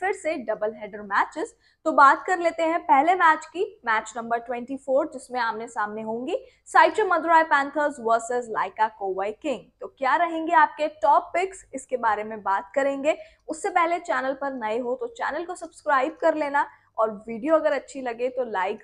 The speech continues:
जरूर कर देना। तो एक तरफ साइचो मदुराई पैंथर्स,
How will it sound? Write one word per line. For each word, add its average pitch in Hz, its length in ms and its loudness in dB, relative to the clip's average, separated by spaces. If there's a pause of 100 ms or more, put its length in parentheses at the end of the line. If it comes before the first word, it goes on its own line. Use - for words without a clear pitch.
(120)
जरूर 202 380 -8
कर 202 120 -6
देना। 190 340 -8 (300)
तो 262 60 0
एक 311 320 -2
तरफ 277 220 6 (260)
साइचो 220 320 2
मदुराई 277 380 2
पैंथर्स, 262 580 -2